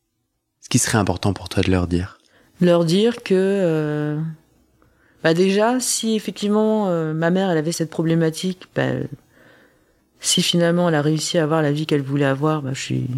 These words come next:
Speaker 2: lui dire que, bah, ça me fait plaisir, que je suis heureuse. Et, euh,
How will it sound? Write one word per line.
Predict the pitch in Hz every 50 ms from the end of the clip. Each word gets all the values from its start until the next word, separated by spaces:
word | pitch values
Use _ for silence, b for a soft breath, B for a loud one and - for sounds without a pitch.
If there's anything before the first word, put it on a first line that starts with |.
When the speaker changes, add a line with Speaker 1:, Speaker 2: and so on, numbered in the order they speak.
| 131 131 127
Speaker 2:
lui | 131 151 151
dire | 143 147 156 - -
que, | - 143 139
bah, | 127 127 131
ça | - 135
me | 139
fait | 131 147
plaisir, | 135 - 135 135 139 151 170 190 196 -
que | - 151
je | -
suis | - 151 143
heureuse. | 139 143 160 196 233 233 - - - - b b b b b b b b b b b _ _ _ _ _ _ _ _ _ _ - _ _ _ B B B B B B B B B B B B B B B B B B B B B _ _ _ _ -
Et, | 151 147 139 139 135
euh, | 131 131 127 127 127